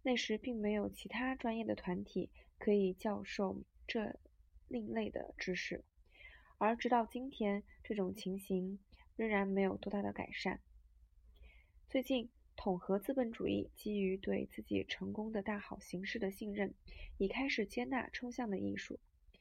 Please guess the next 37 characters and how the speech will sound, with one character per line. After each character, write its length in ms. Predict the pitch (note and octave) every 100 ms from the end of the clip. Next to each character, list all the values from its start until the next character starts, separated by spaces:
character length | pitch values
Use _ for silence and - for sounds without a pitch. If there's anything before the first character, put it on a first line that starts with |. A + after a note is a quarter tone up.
| - - -
而 100 | C4
这 100 | C4 C4
种 160 | G#3+
接 120 | G3+ B3
纳 140 | B3
的 140 | G#3
过 240 | G#3 C4+ A3+
程 320 | - F#3 G3
是 120 | -
很 200 | A#3 F#3
容 180 | G3 G3+
易 220 | A#3+ G#3+
的。 160 | - - _ - - _ _ - - - - _ - -
美 120 | G#3+
学 400 | G3+ - G3 A3
图 220 | - A3+
像 220 | A3 B3
的 80 | A3+
力 160 | B3 A#3+
量 240 | G#3 - - - -
变 180 | A#3+
成 180 | G#3+ F#3+
了 120 | G3+
经 240 | G3+ B3+ C4+
济 160 | A#3+
势 180 | G#3 -
力 100 | G3+
的 120 | G3+
象 260 | G3+ G3+ G3+
征。 320 | - F#3 G3 - - - _ _ - - - -
在 100 | C#4
这 100 | C#4
个 120 | C4
过 180 | C4 B3
程 180 | G#3 G#3+
当 220 | A#3+ B3
中， 260 | C4 C4+